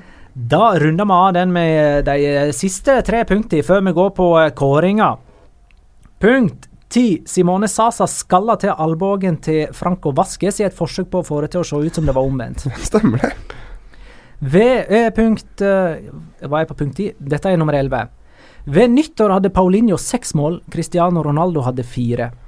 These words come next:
Speaker 1: Ved sesongslutt hadde Paulinho ni mål, Cristiano Ronaldo tjueseks. <laughs>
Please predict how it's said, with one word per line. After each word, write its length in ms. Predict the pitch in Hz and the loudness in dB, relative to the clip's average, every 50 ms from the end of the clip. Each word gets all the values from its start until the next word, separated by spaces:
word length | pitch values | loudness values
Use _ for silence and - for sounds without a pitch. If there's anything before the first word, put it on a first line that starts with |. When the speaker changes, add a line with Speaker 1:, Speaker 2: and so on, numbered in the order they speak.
| - - - - | -20 -20 -12 -8
Speaker 1:
Ved 140 | 147 151 - | -6 -6 -4
sesongslutt 540 | - 170 - - 185 175 - - 170 - | -4 -4 -2 -2 -2 -2 0 -2 -2 -2
hadde 200 | - 156 156 160 - | -2 -2 -2 -2 0
Paulinho 380 | 160 156 147 151 160 156 139 131 | 0 0 0 0 0 0 2 2
ni 260 | 131 143 165 185 156 | 2 2 2 2 2
mål, 260 | 135 120 120 131 139 - | 0 -2 -4 -6 -8 -10
Cristiano 460 | - - 143 139 - 139 143 147 135 135 | -10 -10 -8 -6 -4 -4 -4 -2 -4 -4
Ronaldo 320 | 127 131 131 139 135 131 | -2 -2 -2 -2 -2 -4
tjueseks. 680 | 127 - 123 120 120 - 127 117 - - - - - - | -4 -6 -6 -6 -6 -6 -8 -8 -8 -8 -8 -6 -6 -6
<laughs> 1040 | - 539 - - - - 175 - 554 554 - - - - - - - - - - - | -6 -6 -6 -6 -2 -2 -2 -2 -2 -6 -14 -16 -18 -18 -18 -18 -16 -16 -16 -18 -20